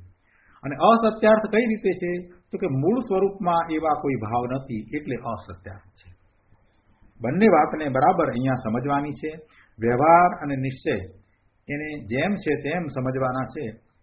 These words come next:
એટલે એ વાત અહીંયા કરવી છે, એટલે સમજાવે છે કે કથનચિત અસત્યાર્થ જાણવા, એને એ ભાવો જે છે એને સર્વથા અસત્યાર્થ ન જાણવા,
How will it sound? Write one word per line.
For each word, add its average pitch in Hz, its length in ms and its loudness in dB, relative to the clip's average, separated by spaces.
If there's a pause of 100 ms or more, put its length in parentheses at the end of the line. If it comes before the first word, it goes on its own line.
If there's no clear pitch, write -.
(140)
એટલે 135 240 -8 (100)
એ 175 140 -2
વાત 123 240 0
અહીંયા 110 320 -6 (960)
કરવી 170 320 -2
છે, 107 140 -6 (400)
એટલે - 200 -20
સમજાવે 131 460 0
છે 123 160 -10 (760)
કે 190 80 4 (140)
કથનચિત 226 600 0 (140)
અસત્યાર્થ 180 760 2
જાણવા, 127 420 -2 (1120)
એને 165 300 -2 (440)
એ 170 140 2
ભાવો 135 420 0
જે 175 160 0
છે 175 180 -2 (160)
એને 180 200 -4 (120)
સર્વથા 160 600 -2
અસત્યાર્થ 156 600 -4
ન 127 100 -4 (100)
જાણવા, 143 420 2